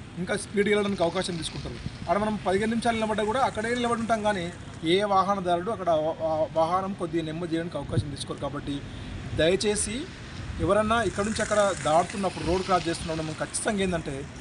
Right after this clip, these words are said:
రెండు మూడు సెకండ్, నాలుగు సెకండ్లు, ఐదు సెకండ్లు కొద్దిగా ఆ వాహనాన్ని నెమ్మది చేసుకున్నట్లయితే, వీళ్ళు అక్కడ, ఇక్కడ నుంచి అవతలకి రోడ్ క్రాస్ చేయడానికి అవకాశం ఉంది. ఎందుకంటే అందులో మన బంధువులు ఉండొచ్చు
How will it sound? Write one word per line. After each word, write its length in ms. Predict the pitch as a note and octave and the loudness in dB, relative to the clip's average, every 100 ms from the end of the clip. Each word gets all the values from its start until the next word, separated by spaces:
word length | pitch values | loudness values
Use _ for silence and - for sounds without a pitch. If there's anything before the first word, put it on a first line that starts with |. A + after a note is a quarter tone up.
| - - | -14 -8
రెండు 200 | D3+ E3+ | -4 -2
మూడు 220 | F#3 F3 E3 | 0 0 -2
సెకండ్, 340 | - E3 F3 | -2 2 2
నాలుగు 160 | D#3+ D#3+ | 2 2
సెకండ్లు, 360 | E3 D#3+ F3 | -2 -2 0
ఐదు 100 | D#3 | 0
సెకండ్లు 360 | D#3 E3+ E3 D#3+ | -2 -4 -4 -4
కొద్దిగా 320 | D#3+ D3 D3 C#3 - - - | -4 -2 -2 -2 -6 -6 -2
ఆ 40 | |
వాహనాన్ని 540 | D3+ D3+ F#3 G3 G3 E3 | 2 4 4 4 0 -2
నెమ్మది 400 | D#3 F#3 G3 E3+ | -2 0 2 2
చేసుకున్నట్లయితే, 720 | E3+ F3+ C#3+ C3+ C3 C3+ B2 - - - | 0 -4 -6 -6 -4 -4 -6 -4 -2 2
వీళ్ళు 180 | E3 F#3 | 4 4
అక్కడ, 180 | E3+ F#3 | 2 2
ఇక్కడ 200 | F3 F#3 | 0 2
నుంచి 220 | F#3+ G3 | 2 0
అవతలకి 520 | E3 E3+ F3 F3+ D3+ - - - | 0 0 -2 -2 -2 -6 -12 -2
రోడ్ 180 | E3 F3+ | 0 4
క్రాస్ 220 | F3+ E3 | 4 4
చేయడానికి 220 | E3+ D#3+ | 2 0
అవకాశం 280 | C#3+ D#3 D3+ | -2 -2 -4
ఉంది. 120 | C#3 | -6
ఎందుకంటే 280 | F3 A3+ A3+ | -4 -2 2
అందులో 240 | G3+ G#3 | 2 2
మన 120 | G3+ G3 | 0 2
బంధువులు 380 | E3+ F3+ G#3 | 2 2 0
ఉండొచ్చు 440 | G#3 G#3+ A3 C#4+ | -2 -2 -4 -4